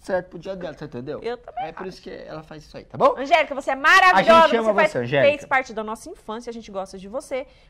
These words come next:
Speaker 2: Quando eu for casar, se você quiser ceder a sua casa, como você fez aquele
Speaker 1: Olha,
Speaker 2: dia.
Speaker 1: eu vou colo-, eu,
Speaker 2: Ah.
Speaker 1: eu, eu vou te fazer uma pergunta pra te deixar numa saia justa, pode?
Speaker 2: Pode.
Speaker 1: Quem é mais bonita, Angélica ou Patrícia Bravanel?
Speaker 2: Angélica.
Speaker 1: Angélica. Claro, a Angélica
Speaker 2: É.
Speaker 1: é muito mais
Speaker 2: Uai.
Speaker 1: bonita.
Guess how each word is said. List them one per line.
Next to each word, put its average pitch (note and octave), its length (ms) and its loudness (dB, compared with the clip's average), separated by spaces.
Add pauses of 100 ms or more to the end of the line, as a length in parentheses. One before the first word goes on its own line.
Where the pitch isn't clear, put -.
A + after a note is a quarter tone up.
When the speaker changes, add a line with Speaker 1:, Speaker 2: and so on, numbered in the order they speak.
Speaker 2:
Quando C4 160 -8
eu B3 40 -8
for A#3+ 100 -18
casar, G3+ 240 -6
se - 60 -20
você G3 160 -18
quiser G3 200 -16
ceder B3 400 -6
a A#3 40 -6
sua D4 220 -12
casa, B3+ 380 -8
como G#3 180 -16
você G3+ 180 -16
fez G3+ 200 -12
aquele G#3 220 -12
Speaker 1:
Olha, - 160 -4
Speaker 2:
dia. - 100 -14
Speaker 1:
eu A2 80 -10
vou A#2+ 100 -10
colo-, A#2+ 240 -8
eu, B2 180 -8
Speaker 2:
Ah. G#3 300 0
Speaker 1:
eu, C3+ 260 -6
eu C3 120 -4
vou C3+ 80 -4
te - 80 -20
fazer C3+ 180 -8
uma B2 100 -8
pergunta A2 460 -10
pra A2 100 -14
te B2 120 -12
deixar A2+ 240 -12
numa A2 160 -14
saia D3 240 -14
justa, F#2+ 260 -20
pode? F#2 380 -16
Speaker 2:
Pode. F3+ 340 -10 (240)
Speaker 1:
Quem A#3 180 -10
é A#3+ 40 -12
mais F#3 180 -14
bonita, C3 300 -12
Angélica C#3+ 400 -12
ou F3 40 -20
Patrícia B2+ 380 -20
Bravanel? G#2+ 480 -18 (1800)
Speaker 2:
Angélica. F#3 240 -16
Speaker 1:
Angélica. B3+ 340 -18
Claro, A3 400 6
a B2 40 -4
Angélica C3+ 340 -6
Speaker 2:
É. - 40 -10
Speaker 1:
é - 40 -10
muito C#5+ 160 -6
mais A4 140 -8
Speaker 2:
Uai. B3+ 220 2
Speaker 1:
bonita. - 240 -20